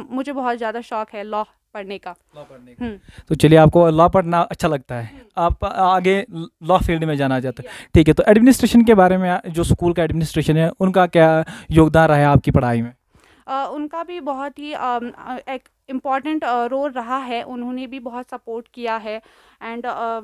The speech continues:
Speaker 1: मैंने कहा जैसे कि टीचर्स, अ, ये सारे इसी में आते हैं, तो उन्होंने भी बहुत सपोर्ट किया है।
Speaker 2: सबसे ज़्यादा योगदान किसका है?
Speaker 1: टीचर्स का, I think टीचर्स का सबसे ज़्यादा, अ, रोल रहता है हर, अ, किसी स्टूडेंट के लिए, क्योंकि वही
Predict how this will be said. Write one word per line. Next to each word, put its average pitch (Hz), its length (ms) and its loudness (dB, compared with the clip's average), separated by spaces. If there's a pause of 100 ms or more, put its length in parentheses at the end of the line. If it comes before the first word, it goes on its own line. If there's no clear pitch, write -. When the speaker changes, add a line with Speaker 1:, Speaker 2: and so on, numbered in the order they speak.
(260)
Speaker 1:
मैंने 262 240 -10
कहा 254 280 -10
जैसे 247 360 -8
कि 247 240 -8
टीचर्स, 247 840 -8
अ, 165 160 -6
ये 247 200 -8
सारे 254 380 -6
इसी 247 180 -16
में 240 100 -14
आते 226 200 -12
हैं, 240 120 -14
तो 233 100 -14
उन्होंने 220 320 -14
भी 214 60 -20
बहुत 202 260 -20
सपोर्ट 190 360 -18
किया 175 120 -20
है। 180 160 -20 (160)
Speaker 2:
सबसे 185 240 -4
ज़्यादा 170 240 8
योगदान 160 540 6
किसका 143 300 -8
है? 120 180 -16 (1040)
Speaker 1:
टीचर्स 302 400 -10
का, 190 260 -10
I 233 120 -8
think 233 240 -12
टीचर्स 254 340 -12
का 285 120 -14
सबसे 254 320 -14
ज़्यादा, 226 380 -2
अ, 220 160 -4
रोल 214 240 -6
रहता 208 280 -12
है 214 260 -12
हर, 214 180 -10
अ, 202 200 -14
किसी 202 320 -18
स्टूडेंट 220 460 -14
के 214 80 -14
लिए, 220 140 -10
क्योंकि 269 260 -16
वही 247 460 -6